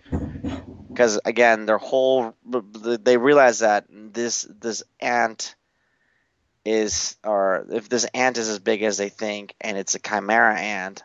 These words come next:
that could be a po-, it could pose a huge, huge problem for humans, um, 'cause it could eat them, and obviously they wanna reproduce and create, you know, an offspring and, and a king and, and get their,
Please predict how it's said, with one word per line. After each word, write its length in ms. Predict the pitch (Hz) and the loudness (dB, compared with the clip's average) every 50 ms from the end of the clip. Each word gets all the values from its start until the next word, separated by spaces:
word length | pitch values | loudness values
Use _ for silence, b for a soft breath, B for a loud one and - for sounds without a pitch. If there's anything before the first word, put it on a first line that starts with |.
| _ _ | _ _
that 200 | 92 98 107 92 | 2 2 2 2
could 140 | 113 104 95 | 2 -4 -4
be 160 | 101 101 101 | -2 -2 -2
a 80 | 104 95 | -2 -2
po-, 200 | - - 113 - | -4 -6 -4 -2
it 200 | - 101 107 - | -2 -2 -2 -2
could 140 | 110 98 | -4 -6
pose 320 | - - 117 110 110 107 104 | -2 0 2 4 4 2 2
a 160 | 87 95 107 | -2 -2 -4
huge, 520 | - - - 123 123 120 117 117 113 - - - - | -6 -8 -6 -2 0 2 2 2 0 -2 -4 -8 -6
huge 540 | - 120 120 113 110 107 101 101 - - B B B B B B B B _ _ - | -6 -4 -2 -2 -2 -2 -4 -6 -8 -10 B B B B B B B B _ _ -4
problem 580 | - 123 120 120 113 107 110 107 104 101 101 | 2 4 6 6 6 4 2 0 -2 -2 -6
for 600 | 101 - _ - 110 107 110 107 107 107 107 101 - _ _ _ | -12 -16 _ -4 0 2 2 4 4 4 2 0 -2 _ _ _
humans, 680 | - - 127 131 127 110 101 85 71 _ - - - _ _ _ _ _ _ _ _ _ _ _ _ _ _ - | -12 -4 -2 -2 -2 -2 -6 -10 -14 _ -20 -20 -20 _ _ _ _ _ _ _ _ _ _ _ _ _ _ -8
um, 240 | - - 98 92 92 | -4 -4 -4 -4 -4
'cause 140 | - 98 | -8 -8
it 60 | 95 98 | -8 -6
could 140 | - 98 - | -8 -10 -8
eat 240 | - 110 117 113 - | -6 -6 -6 -4 0
them, 320 | - 110 107 104 101 101 | 2 4 4 4 2 0
and 420 | 98 98 98 98 95 85 69 80 - - | -4 -6 -6 -8 -14 -18 -18 -16 -6 0
obviously 640 | - 110 110 98 104 101 - - 101 101 98 101 | 2 2 2 2 0 -4 -6 -6 -6 -6 -6 -4
they 180 | 98 101 104 101 | -4 -4 -6 -6
wanna 320 | 95 - 107 107 104 104 | -8 -2 -2 0 0 2
reproduce 640 | 104 104 101 - 104 98 95 107 107 104 104 98 - | 0 -2 -2 -4 -6 -6 -4 -2 -2 -2 -2 -4 -4
and 100 | 104 98 - | -6 -8 -4
create, 400 | - 101 101 107 104 101 98 - | 0 2 2 2 2 0 -2 -6
you 120 | - 104 | -10 -10
know, 300 | 101 98 101 101 101 92 101 | -8 -6 -6 -6 -6 -8 -8
an 140 | - 107 107 | -10 -2 2
offspring 680 | 110 113 110 107 101 - - - 104 107 104 101 101 104 | 4 4 4 4 2 -2 -2 -2 0 0 0 -2 -4 -6
and, 260 | 98 95 98 b b b b b b b b b | -8 -10 -14 b b b b b b b b b
and 120 | - - 104 | -4 -2 -2
a 40 | 98 | -2
king 560 | - - - 113 110 107 107 107 104 98 101 | -2 -2 0 2 2 2 2 0 0 0 0
and, 520 | 104 101 - - 104 104 104 101 101 95 - _ _ _ _ _ _ _ _ _ - | -2 -2 -2 -4 -6 -6 -8 -10 -12 -14 -16 _ _ _ _ _ _ _ _ _ -18
and 240 | - 110 107 110 110 | -16 -16 -16 -14 0
get 220 | - 120 113 104 - | 2 2 2 4 4
their, 320 | 110 110 104 101 101 98 | 4 6 6 6 4 0